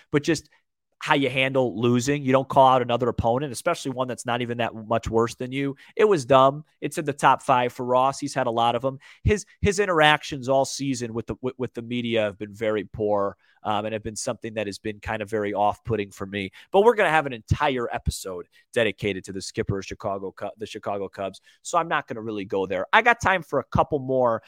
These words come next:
before I, uh, s-, e-, end the regular season, uh, as crazy as that sounds.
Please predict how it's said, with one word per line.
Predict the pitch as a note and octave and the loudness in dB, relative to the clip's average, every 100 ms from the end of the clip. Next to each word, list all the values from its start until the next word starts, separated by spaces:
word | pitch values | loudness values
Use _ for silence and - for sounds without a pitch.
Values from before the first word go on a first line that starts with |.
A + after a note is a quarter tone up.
| - - | -16 -8
before | B2+ D3 C3+ C3 | -4 2 4 6
I, | C3 C3 B2+ | 4 2 0
uh, | B2 A2+ - _ _ _ _ _ _ _ _ _ _ | 0 0 -8 _ _ _ _ _ _ _ _ _ _
s-, | - - | -18 -10
e-, | D3+ - | -8 -4
end | D#3+ F#3 | -2 0
the | E3 | 0
regular | C#3+ D#3 D#3+ D3+ | 0 0 -2 -6
season, | - E3+ D3 G2+ _ _ - | -6 -6 -6 -12 _ _ -6
uh, | A2 G#2+ G#2+ | -4 -2 -4
as | A#2+ A#2 | -6 -10
crazy | - C3+ A#2+ A#2+ | -6 -6 -4 -8
as | G#2+ | -4
that | A2 G#2+ | -4 -4
sounds. | - G#2 F2+ F#2 | -8 -8 -10 -16